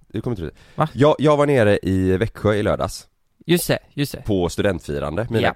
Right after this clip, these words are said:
Speaker 1: mina kusiner, eh,
Speaker 2: Mm.
Speaker 1: tog ju studenten.
Speaker 2: Ja.
Speaker 1: Så, eh, ja, allt är jättetrevligt. Vi sitter och firar och så här. Det var, det var jätte-, jättefint och lyckat.
Speaker 2: Mm.
Speaker 1: Eh, så det, det är ingenting riktat mot, eh, dem, alltså, utan det här är bara en grej jag fick höra.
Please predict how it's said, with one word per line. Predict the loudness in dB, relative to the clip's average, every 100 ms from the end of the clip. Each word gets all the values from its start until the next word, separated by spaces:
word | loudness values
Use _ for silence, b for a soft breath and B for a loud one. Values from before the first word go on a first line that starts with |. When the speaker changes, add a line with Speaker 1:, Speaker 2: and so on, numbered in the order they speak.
| -4
Speaker 1:
mina | -4 -4
kusiner, | -6 -4 -4 -4 -6 -10 -8
eh, | -4
Speaker 2:
Mm. | -2 -4 -4 -6 -8 -8
Speaker 1:
tog | -8 -6
ju | -8
studenten. | -4 -6 -4 -10 -10
Speaker 2:
Ja. | -10 -8 -8 _ _ -20 _ _ _
Speaker 1:
Så, | -14 -4 0 4 4
eh, | 4 2 0 0
ja, | 0 2
allt | 0 -2
är | -4
jättetrevligt. | -2 -4 -6 -4 -4 -6
Vi | -4 -6
sitter | -6 -10
och |
firar | -6 -4 -2 -2
och | -2 -2
så |
här. | -2
Det | 2
var, | 2
det | 2
var | 2
jätte-, | 2 0 0
jättefint | -2 -2 -4 -2
och | 0
lyckat. | 0 -2 -6 -10 -20 -12
Speaker 2:
Mm. | -6 -4 -4 -4 -4 -6
Speaker 1:
Eh, | -8 -12 _ _
så | -8
det, | -6
det | -6 -8 -8
är | -6
ingenting | -6 -8 -8 -10
riktat | -8 -10
mot, | -8 -8 -6
eh, | -6
dem, | -4 -4
alltså, | -6 -6
utan | -6 -4
det | -6
här | -4
är |
bara | -4
en | -4
grej | -6
jag | -8 -8
fick | -8
höra. | -4 -2 -2